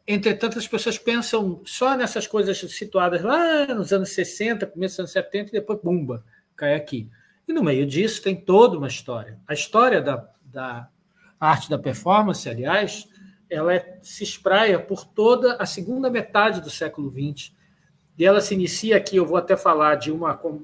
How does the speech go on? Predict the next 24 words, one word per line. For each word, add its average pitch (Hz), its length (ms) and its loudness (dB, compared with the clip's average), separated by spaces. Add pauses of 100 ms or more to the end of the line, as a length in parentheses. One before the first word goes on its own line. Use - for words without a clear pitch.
concepção 147 800 -6
que 139 220 -2
é 135 80 0
a 123 100 -4
do 123 300 -10
Swieczynski, 131 840 -8 (360)
de - 80 -20
que 196 120 2
ela, 208 200 6
na 208 100 -2
verdade, 180 560 2
se 214 540 -6 (100)
inicia 190 640 -2
já 196 640 2
logo 196 340 2
após 185 320 0
a 196 60 -2
Segunda 180 300 -6
Guerra 175 200 -4
Mundial. 156 560 -4 (960)
É 165 80 -2
um 156 100 -2
processo 214 800 2
cultural 160 680 -2